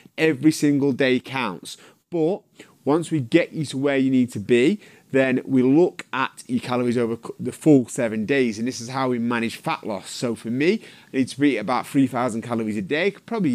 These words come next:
eat a little bit more, probably do sometimes about three thousand three hundred. Um, that's what I generally, I, yeah, I, I try to eat by.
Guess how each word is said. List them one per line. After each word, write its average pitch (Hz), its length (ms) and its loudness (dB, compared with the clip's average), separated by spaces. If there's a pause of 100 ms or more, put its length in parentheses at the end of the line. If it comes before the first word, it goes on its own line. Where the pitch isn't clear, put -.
eat 143 180 2
a 104 60 -2
little 131 200 0
bit 123 180 -2
more, 180 320 -4
probably 120 220 -8
do 160 240 0
sometimes 160 420 -4
about 143 180 -6
three 147 220 0
thousand 127 320 -4
three 165 220 -2
hundred. 156 360 0 (380)
Um, 131 400 -6 (720)
that's 110 220 -12
what 107 60 -10
I 120 40 -6
generally, 139 640 0 (100)
I, - 200 -16
yeah, 120 120 -4
I, 113 100 -6
I 123 280 -6
try 131 240 -4
to 143 200 -2
eat 160 140 2
by. 165 240 -6